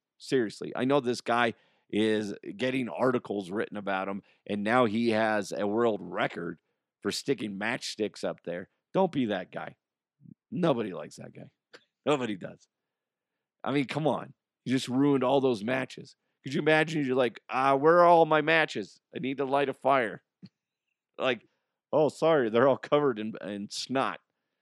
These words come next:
Well, now they don't work, Todd. Fuck. Look. Just dead. <laughs> Dead. Because, 'cause it's just gooped with, with boogers.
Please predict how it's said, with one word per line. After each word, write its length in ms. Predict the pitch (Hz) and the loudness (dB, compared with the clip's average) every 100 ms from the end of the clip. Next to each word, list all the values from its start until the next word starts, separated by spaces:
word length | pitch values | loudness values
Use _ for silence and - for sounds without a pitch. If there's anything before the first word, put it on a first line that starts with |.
| _ | _
Well, 140 | 165 220 | 6 8
now 260 | 180 233 240 | 10 8 8
they 140 | 226 | 6
don't 240 | 226 208 | 6 2
work, 360 | 165 233 247 - | 6 8 8 6
Todd. 520 | - 165 170 202 208 _ _ _ _ - | 8 10 12 10 8 _ _ _ _ 0
Fuck. 500 | 214 240 202 - - _ _ _ _ _ _ _ _ _ _ _ _ _ _ - | 8 10 10 6 -12 _ _ _ _ _ _ _ _ _ _ _ _ _ _ 6
Look. 280 | 233 - _ _ _ _ _ - - _ _ _ _ | 6 6 _ _ _ _ _ -18 -18 _ _ _ _
Just 280 | - 156 - | -8 -8 -6
dead. 320 | - 151 95 _ _ | -4 -4 -4 _ _
<laughs> 80 | - - _ _ _ _ | -16 -16 _ _ _ _
Dead. 260 | 139 123 104 _ _ _ _ - | -4 -4 -6 _ _ _ _ -16
Because, 260 | 110 127 - - | -8 -6 -6 -4
'cause 180 | 123 | -4
it's 160 | 120 107 | -4 -6
just 220 | 123 110 92 98 | -10 -12 -12 0
gooped 360 | 139 143 - | 2 2 0
with, 180 | 180 220 - - - | -8 -8 -10 -20 -16
with 400 | 104 110 113 87 | -8 -4 -4 -4
boogers. 480 | 131 131 107 - | -4 -4 -6 -16